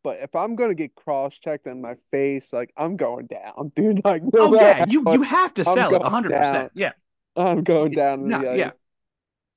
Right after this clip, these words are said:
Speaker 2: One hundred percent. I agree with you there. But I also, I agree with your statement in the, in the group chat earlier that you would have done it and then just turned around and dropped them because you would have been ready. Because in your mind, you're like, "This is stupid. I shouldn't do it, but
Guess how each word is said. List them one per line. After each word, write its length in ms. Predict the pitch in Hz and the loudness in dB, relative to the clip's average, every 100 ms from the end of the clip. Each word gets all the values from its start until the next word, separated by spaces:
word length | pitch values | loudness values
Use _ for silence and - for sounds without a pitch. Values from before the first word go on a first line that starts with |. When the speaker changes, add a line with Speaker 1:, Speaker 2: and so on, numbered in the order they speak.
| _ _ | _ _
Speaker 2:
One 100 | 151 | -6
hundred 180 | 208 156 | -6 -6
percent. 200 | - - - | -12 -14 -6
I 120 | 151 | -6
agree 180 | 135 165 | -4 -8
with 80 | 143 | -6
you 80 | |
there. 260 | 131 160 113 | -4 -4 -4
But 240 | - 160 139 | -2 -2 -2
I 80 | 143 | -2
also, 380 | 147 156 151 139 | -2 -2 -2 -4
I 140 | 123 | -2
agree 180 | 123 139 | -4 -4
with 120 | 143 | -6
your 100 | 127 | -6
statement 480 | 117 143 127 123 117 | -8 -6 -6 -6 -8
in 160 | 123 117 | -8 -8
the, 80 | 110 | -8
in 120 | 110 | -10
the 60 | |
group 220 | 107 143 143 | -8 -8 -6
chat 180 | 113 | -6
earlier 300 | 110 107 110 | -6 -8 -10
that 120 | 110 107 | -10 -10
you 140 | 110 | -10
would 100 | 110 | -12
have 120 | 107 | -10
done 180 | 127 120 | -8 -6
it 180 | 113 107 | -8 -10
and 120 | 113 | -10
then 80 | 113 | -10
just 160 | 110 - | -12 -10
turned 200 | 123 113 | -8 -6
around 260 | 113 110 | -8 -8
and 80 | 107 | -10
dropped 320 | 107 110 110 | -8 -8 -8
them 240 | - 98 101 | -10 -16 -14
because 260 | 120 113 110 | -14 -12 -10
you 100 | 113 | -10
would 140 | 110 | -10
have 140 | 113 120 | -10 -10
been 200 | 117 113 | -12 -8
ready. 500 | 185 226 135 139 - _ _ _ | -6 -4 -6 -10 -12 _ _ _
Because 320 | 135 127 127 | -8 -6 -4
in 140 | 127 127 | -6 -6
your 180 | 131 131 | -6 -4
mind, 500 | 202 262 180 160 139 | -2 0 -2 -4 -4
you're 80 | |
like, 240 | 143 135 131 | -2 -4 -4
"This 220 | 143 135 | -6 -6
is 120 | 135 | -10
stupid. 500 | - 202 185 127 117 _ _ _ _ - | -10 -8 -8 -10 -12 _ _ _ _ -8
I 120 | 127 | -6
shouldn't 380 | 120 - 151 131 | -4 -4 -4 -4
do 180 | 143 151 | -4 -2
it, 140 | 120 | -4
but 280 | - 117 110 | -4 -4 -4